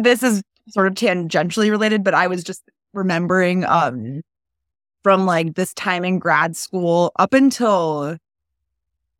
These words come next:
us working together. So it was, like, five to seven years, every night I would listen to this podcast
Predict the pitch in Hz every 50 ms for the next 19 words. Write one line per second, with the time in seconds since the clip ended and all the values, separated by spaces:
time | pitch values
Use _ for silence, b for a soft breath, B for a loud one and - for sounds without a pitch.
0 | _ _ _ _ - 175 180 185 160 - - - - 165 160 - - 190 196 202
1 | - 226 208 220 220 220 226 226 220 233 - 240 240 190 240 254 254 226 208 254
2 | 233 202 190 - _ _ _ _ _ _ _ _ _ _ _ _ - 233 220 220
3 | 233 220 - 247 220 - 247 226 202 202 196 180 180 180 180 196 196 - _ _
4 | - 190 202 202 214 226 226 226 226 208 190 185 185 185 165 - - 175 175 175
5 | 175 170 165 160 156 165 170 175 - _ _ _ _ _ _ _ _ _ _ -
6 | 202 208 196 - 214 202 - - 202 190 - - - - 190 185 180 180 170 -
7 | 180 185 180 170 170 170 - - - - -